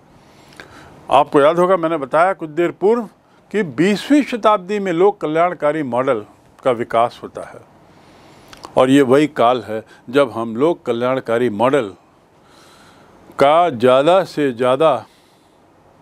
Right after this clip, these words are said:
समायोजन विभिन्न देशों की सरकारों में देखते हैं।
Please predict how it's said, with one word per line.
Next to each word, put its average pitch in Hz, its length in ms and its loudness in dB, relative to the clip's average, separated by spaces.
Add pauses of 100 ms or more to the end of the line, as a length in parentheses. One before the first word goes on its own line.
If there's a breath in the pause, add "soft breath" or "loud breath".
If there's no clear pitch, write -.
(160)
समायोजन 143 680 2 (540 soft breath)
विभिन्न 147 360 -2
देशों 135 400 -2
की 135 120 -10
सरकारों 117 460 -2
में 135 160 -4
देखते 107 320 -10
हैं। 95 240 -16